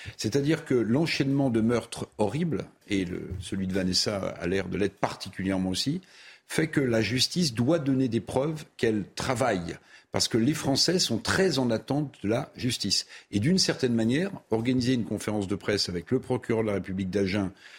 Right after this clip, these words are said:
et le chef de peloton, euh, de la gendarmerie de, de, du Lot-et-Garonne, le colonel Houzé, montre que, euh,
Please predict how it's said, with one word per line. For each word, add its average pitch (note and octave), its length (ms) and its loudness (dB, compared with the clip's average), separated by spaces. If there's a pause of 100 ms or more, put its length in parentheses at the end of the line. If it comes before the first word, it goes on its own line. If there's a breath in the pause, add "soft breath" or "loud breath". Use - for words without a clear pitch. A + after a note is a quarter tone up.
(280 loud breath)
et C3 140 4
le G#2+ 120 2
chef A2 280 0
de G#2 100 2
peloton, G#2 500 0 (140)
euh, E2 280 -2
de F2 200 -4
la E2+ 160 -2
gendarmerie G2+ 800 0 (100)
de, E2 220 -4
de, E2 320 -4
du E2+ 160 -4
Lot-et-Garonne, G2 760 0
le D#2+ 140 -4
colonel F#2 440 0
Houzé, C3 360 2
montre D#3+ 340 0
que, D3+ 280 2 (460 loud breath)
euh, G#2 220 4